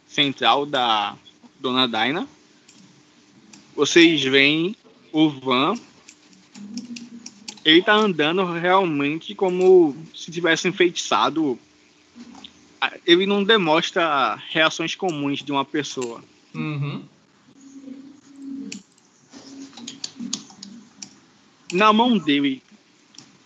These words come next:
Speaker 1: tem um tipo de recipiente. Algo de cerâmica, algo do tipo.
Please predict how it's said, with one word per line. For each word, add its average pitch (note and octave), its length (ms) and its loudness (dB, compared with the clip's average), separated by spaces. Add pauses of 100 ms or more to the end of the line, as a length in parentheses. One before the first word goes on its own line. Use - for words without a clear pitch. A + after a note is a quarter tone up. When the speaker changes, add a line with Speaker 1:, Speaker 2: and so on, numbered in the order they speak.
(160)
Speaker 1:
tem E3+ 160 4
um F#3 60 4
tipo F#3 240 -2
de E3+ 80 -4
recipiente. G3+ 840 0 (4000)
Algo D#3 340 2
de D#3+ 120 -6
cerâmica, D3+ 760 0
algo C#3+ 280 2
do C#3+ 160 2
tipo. F#3 460 -10